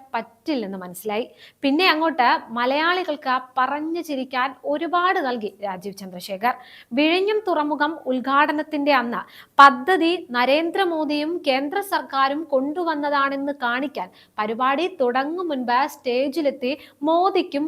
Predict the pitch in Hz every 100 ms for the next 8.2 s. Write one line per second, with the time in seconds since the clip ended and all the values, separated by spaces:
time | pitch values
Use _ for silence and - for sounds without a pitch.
0 | 311 262 262 330 - 269 - 233 233 254
1 | 311 - 285 311 339 330 359 285 240 233
2 | 226 220 240 311 - - 311 320 349 381
3 | 359 320 302 - - 208 208 214 185 180
4 | 180 233 - - - 240 233 254 311 -
5 | - 262 262 294 339 359 370 370 339 285
6 | 269 262 269 294 285 - 285 349 349 -
7 | 185 180 180 175 240 - - 262 302 359
8 | 349 311